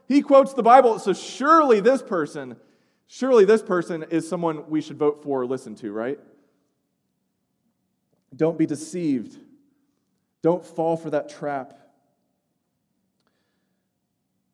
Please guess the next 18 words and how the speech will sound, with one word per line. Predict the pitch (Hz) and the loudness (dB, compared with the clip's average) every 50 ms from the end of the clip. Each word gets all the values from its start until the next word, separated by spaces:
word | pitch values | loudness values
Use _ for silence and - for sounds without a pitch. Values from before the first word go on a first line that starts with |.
| _ _ _ _ _ _ _ _ _ _ _ _ _ _ _ _ _ _ _ _ _ _ _ _ _ _ _ _ _ _ _ _ _ _ _ _ _ _ _ _ _ _ _ _ _ _ | _ _ _ _ _ _ _ _ _ _ _ _ _ _ _ _ _ _ _ _ _ _ _ _ _ _ _ _ _ _ _ _ _ _ _ _ _ _ _ _ _ _ _ _ _ _
We | 117 | -16
continue | 110 120 110 - 135 127 113 110 | -16 -14 -14 -12 -12 -12 -10 -10
reading | 113 110 107 104 | -8 -10 -10 -12
in | 101 95 | -14 -14
verse | 95 95 95 - _ | -16 -16 -18 -18 _
ten. | _ 87 78 76 76 _ _ _ _ _ _ _ _ _ _ _ _ _ _ _ _ _ _ _ _ _ _ _ _ _ _ _ _ _ _ _ _ _ _ _ _ _ _ _ _ _ | _ -20 -20 -20 -20 _ _ _ _ _ _ _ _ _ _ _ _ _ _ _ _ _ _ _ _ _ _ _ _ _ _ _ _ _ _ _ _ _ _ _ _ _ _ _ _ _
Then | _ 160 180 185 175 170 - | _ -4 -4 -2 -4 -8 -10
Absalom | 139 147 147 - - 139 139 131 135 131 - _ | -10 -10 -10 -10 -12 -12 -12 -12 -12 -14 -18 _
sent | _ - - 120 107 - - | _ -18 -14 -14 -14 -14 -16
secret | - - - 202 214 208 226 214 208 | -20 -16 -12 -10 -10 -10 -10 -14 -12
messengers | 147 131 127 - - 101 87 82 78 78 - _ _ _ _ | -12 -12 -12 -12 -14 -16 -16 -16 -18 -20 -20 _ _ _ _
throughout | _ 160 170 196 208 208 | _ -6 -6 -6 -6 -6
the | 196 | -10
tribes | - - 185 175 160 147 135 | -12 -10 -8 -8 -8 -8 -8
of | 143 131 | -6 -6
Israel | 147 131 123 117 | -6 -6 -6 -8
to | 113 135 | -8 -10
say, | 127 - - 175 151 127 | -12 -4 -2 -2 -2 -2